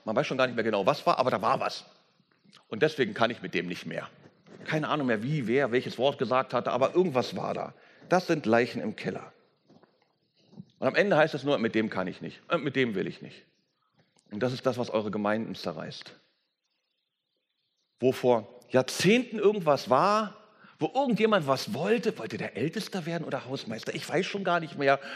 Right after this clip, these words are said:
aber da hat sich irgendein anderer vorgedrängelt und deswegen kann Familie A mit Familie B schon lange nicht mehr.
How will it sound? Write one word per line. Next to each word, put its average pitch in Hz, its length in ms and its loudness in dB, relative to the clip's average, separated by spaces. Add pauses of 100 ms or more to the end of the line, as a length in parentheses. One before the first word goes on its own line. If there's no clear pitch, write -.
(140)
aber 143 160 4
da 139 80 0
hat 151 120 -2
sich 135 120 -4
irgendein 117 240 -6
anderer 202 320 0
vorgedrängelt 165 920 4 (880)
und 139 100 0
deswegen 156 400 4
kann 151 220 0
Familie 127 420 2
A 139 240 0
mit 135 140 -2
Familie 120 360 0
B 110 260 2
schon 107 280 -4
lange 92 240 -6
nicht 90 240 -10
mehr. 87 240 -10